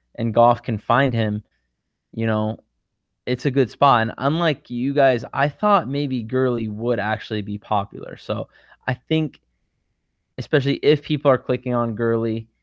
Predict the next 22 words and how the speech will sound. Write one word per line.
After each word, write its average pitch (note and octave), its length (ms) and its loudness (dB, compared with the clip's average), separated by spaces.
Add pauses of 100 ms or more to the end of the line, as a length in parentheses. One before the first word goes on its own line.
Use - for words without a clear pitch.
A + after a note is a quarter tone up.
(480)
nobody B2 540 2
is G#2+ 140 -6
gonna G#2+ 160 -4
click G#2 260 -4 (160)
on G2+ 340 -6
Sammy G#2 400 -2
Watkins. G2+ 720 -4
This B2 300 0
past A2+ 380 2
the G#2+ 260 0
only C#3 280 2
nineteenth G#2 560 -4
in G#2 80 -2
the G2+ 60 -2
league G2+ 280 -4
so G#2 180 -2
far. G2+ 460 0 (580)
Watkins A2+ 480 2
coming A2+ 460 0 (160)
in A2 280 -2 (1300)
really, D3 380 8
really B2+ 500 6